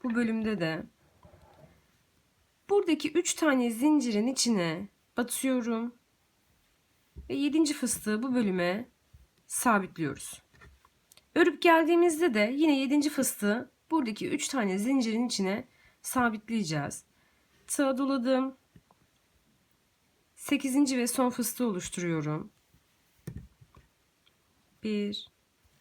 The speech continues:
iki, üç.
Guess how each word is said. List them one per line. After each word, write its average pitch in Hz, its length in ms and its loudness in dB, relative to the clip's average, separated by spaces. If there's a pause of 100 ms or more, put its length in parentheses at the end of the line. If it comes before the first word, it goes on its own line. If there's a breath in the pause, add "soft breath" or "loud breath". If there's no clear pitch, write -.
(1800)
iki, 190 560 -8 (4000)
üç. - 420 -6